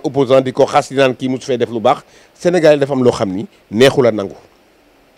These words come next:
parce que nit ki nag bu yoree responsabilité dénk la ko, ne, nee nañ ki la abali bët fa mu bëgg ngay xool. Kon nag boo nekkee un ministre nekk dans le gouvernement, mais ni ko président bëggee noonu nga ko war a doxalee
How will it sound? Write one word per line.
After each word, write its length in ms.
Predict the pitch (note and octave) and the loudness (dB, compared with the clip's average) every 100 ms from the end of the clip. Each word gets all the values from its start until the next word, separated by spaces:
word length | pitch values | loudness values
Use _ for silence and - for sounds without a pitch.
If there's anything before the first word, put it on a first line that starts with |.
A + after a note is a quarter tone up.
| _ | _
parce 140 | B2+ | -8
que 60 | - | 0
nit 140 | E3 E3+ | 0 2
ki 80 | D3 | 2
nag 120 | C3 | 4
bu 120 | B2+ | 6
yoree 280 | E3 D#3 C#3+ | 6 8 6
responsabilité 720 | C#3 - C3 C3 A#2 G2+ F2 - _ _ _ - | 6 2 0 0 -4 -6 -12 -14 _ _ _ -14
dénk 340 | A#2 G3+ G3 | 2 2 4
la 100 | D3 | -2
ko, 160 | - G2 _ _ _ _ _ _ _ _ _ _ _ _ _ - | -2 -8 _ _ _ _ _ _ _ _ _ _ _ _ _ -6
ne, 80 | C3+ - - | -4 -4 -6
nee 180 | D3+ G3+ | -2 2
nañ 220 | G#3 D#3 | 2 0
ki 120 | D3 | 0
la 100 | F3 D#3+ | 2 4
abali 200 | C#3+ B2 | 2 2
bët 160 | G#2+ - _ _ _ _ _ _ _ _ _ _ _ | -2 -4 _ _ _ _ _ _ _ _ _ _ _
fa 100 | A#2+ | -6
mu 120 | B2 | -4
bëgg 160 | B2 C3 | -2 0
ngay 160 | D#3 | -2
xool. 200 | E3+ G#3+ G3 _ _ _ _ _ _ _ _ _ _ _ _ | -2 -8 -14 _ _ _ _ _ _ _ _ _ _ _ _
Kon 100 | D#3+ | 0
nag 140 | D3+ A#2+ | 2 4
boo 120 | D3 | 6
nekkee 240 | F3+ - C#3+ | 6 4 4
un 20 | |
ministre 240 | C#3+ C#3 B2+ | 4 4 2
nekk 100 | G2+ | 2
dans 140 | A2+ D#3+ | 4 6
le 80 | |
gouvernement, 460 | C3+ A#2+ G#2 F#2 D#2 _ _ _ _ _ _ _ _ | 4 2 0 -2 -12 _ _ _ _ _ _ _ _
mais 200 | C3 D3 - | 0 0 0
ni 180 | C3+ E3+ | -2 0
ko 140 | G#3+ A3+ | 0 2
président 400 | F#3 D3 C#3 D#3+ | 2 2 4 4
bëggee 280 | A#2+ C3+ E3 | 2 0 2
noonu 180 | B2+ | 2
nga 100 | C3 | 0
ko 60 | C3+ | 0
war 80 | D3+ | 0
a 40 | |
doxalee 340 | D#3 D3 C#3 | 2 0 -2